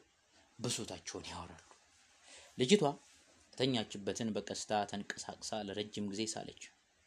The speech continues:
በግራ እጃቸው ላይ አስደግፈው ረድ-፣ ረዷትና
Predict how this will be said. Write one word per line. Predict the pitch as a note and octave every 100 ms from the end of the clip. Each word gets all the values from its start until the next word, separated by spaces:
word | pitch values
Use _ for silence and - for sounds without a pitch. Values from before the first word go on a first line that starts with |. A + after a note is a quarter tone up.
| _ _ - - -
በግራ | A2+ A#2+ C3+
እጃቸው | B2 G2 - G#2
ላይ | G#2+
አስደግፈው | - G2+ F#2+ - G#2 G2+
ረድ-፣ | F#2+ F#2+ - _ -
ረዷትና | G#2 G2+ G#2 F#2 G#2